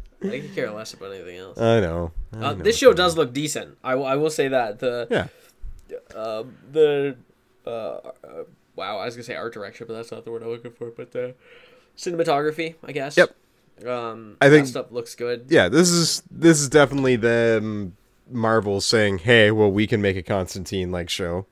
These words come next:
Speaker 2: Um,
Speaker 1: Yeah, that's exactly it. And I liked that show.
Speaker 2: As did I. Uh, I think with Supernatural finally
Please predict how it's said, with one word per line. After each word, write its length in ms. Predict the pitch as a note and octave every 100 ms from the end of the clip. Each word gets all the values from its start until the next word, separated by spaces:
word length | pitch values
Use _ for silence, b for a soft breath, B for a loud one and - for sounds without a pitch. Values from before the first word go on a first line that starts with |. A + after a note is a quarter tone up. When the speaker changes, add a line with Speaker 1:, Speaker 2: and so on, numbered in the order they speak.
| _ _ _ -
Speaker 2:
Um, 800 | F#2 F2+ F2 F2+ F2+ E2+ E2 D#2+
Speaker 1:
Yeah, 240 | A#2+ C#2+ - _
that's 320 | A#2 B2+ A#2+ A2
exactly 460 | G2+ D#2+ - F2
it. 100 | D#2 -
And 120 | A#2+
I 40 | F#3
liked 220 | G#3+ -
that 160 | F#2 -
show. 220 | F2 A2+ _ _ _
Speaker 2:
As 180 | - D#3
did 160 | E3+ G#2+
I. 140 | E3 E3 _ -
Uh, 480 | G#2+ A2 A2+ A2
I 40 | G#2+
think 180 | B2+ A2
with 120 | G#2+
Supernatural 840 | - A#2 G#2+ G#2 A2 - A2 G#2 G2
finally 1000 | - A2 G#2+ G#2+ G#2+ G#2+ G2+ G2+ F#2+